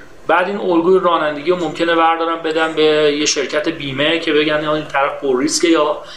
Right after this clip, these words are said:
کم ریسکه و شرکت‌های بیمه حاضرن پول بسیار زیادی بابت این موضوع بدن. الان خیلی از شرکت‌ها، مثلاً جنرال موتورز، دیگه به فکر این افتاده که چرا ما اصلاً دیتا رو بخوایم بفروشیم که بعداً مثلاً،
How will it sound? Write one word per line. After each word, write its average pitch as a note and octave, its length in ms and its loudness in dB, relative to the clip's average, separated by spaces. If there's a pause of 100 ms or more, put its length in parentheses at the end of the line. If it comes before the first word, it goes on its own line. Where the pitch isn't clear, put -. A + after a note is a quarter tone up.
(120)
کم C#3+ 240 0
ریسکه D#3 360 0
و - 20 0
شرکت‌های C3+ 440 0
بیمه D#3+ 180 0
حاضرن D#3+ 300 2
پول F3 240 -2
بسیار E3 420 2
زیادی E3 260 -2
بابت A#2+ 320 -2
این - 100 -10 (400)
موضوع C3 400 2
بدن. G#2 120 -4 (540)
الان E3+ 240 2
خیلی G#3+ 240 2
از G3+ 140 2
شرکت‌ها، D#3 460 0
مثلاً F3 460 0
جنرال D3 400 2
موتورز، E3 440 2
دیگه E3+ 160 2
به F3+ 120 2
فکر F3+ 320 0
این G3+ 140 0
افتاده E3 360 0
که F#3+ 80 -6
چرا F3+ 240 2
ما F#3 140 0
اصلاً F#3+ 280 0 (400)
دیتا C#3+ 320 2
رو G3+ 80 4
بخوایم G3+ 240 0
بفروشیم D#3+ 680 0
که C3 80 0
بعداً C3 400 0
مثلاً، E3 560 -2